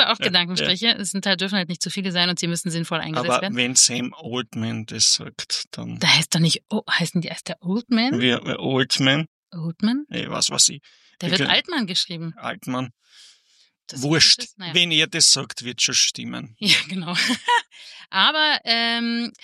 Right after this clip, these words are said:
Speaker 2: und dann hab ich ein lustiges Meme gesehen. Zweitausenddreiundzwanzig, dieser, dieser Hund, weißt du, dieser Hund mit den vielen Muskeln. Zweitausenddreiundzwanzig, bald haben wir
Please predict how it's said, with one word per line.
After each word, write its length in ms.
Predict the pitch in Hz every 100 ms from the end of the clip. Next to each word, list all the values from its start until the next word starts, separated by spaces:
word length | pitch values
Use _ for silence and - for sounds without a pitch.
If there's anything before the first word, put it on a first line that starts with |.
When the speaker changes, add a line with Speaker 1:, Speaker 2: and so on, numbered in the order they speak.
| -
Speaker 2:
und 140 | 196 202
dann 100 | 220
hab 100 | 247
ich 100 | -
ein 100 | 214
lustiges 360 | 254 - 247 220
Meme 220 | 240 285
gesehen. 480 | 240 185 190 262 381 _ _ _ _ _
Zweitausenddreiundzwanzig, 1500 | - 190 190 208 185 - 165 190 190 180 165 170 202 185 -
dieser, 240 | 190 170
dieser 280 | 165 170 156
Hund, 200 | 220 180
weißt 200 | 160 -
du, 40 |
dieser 220 | 156 160 165
Hund 180 | 202
mit 120 | 196 175
den 80 |
vielen 280 | 160 190 170
Muskeln. 420 | 165 - 240 262 320 _ _ _ -
Zweitausenddreiundzwanzig, 920 | 196 196 180 175 180 185 180 165 160
bald 360 | 139 190 185 147
haben 300 | 170 170 170
wir 200 | 180 180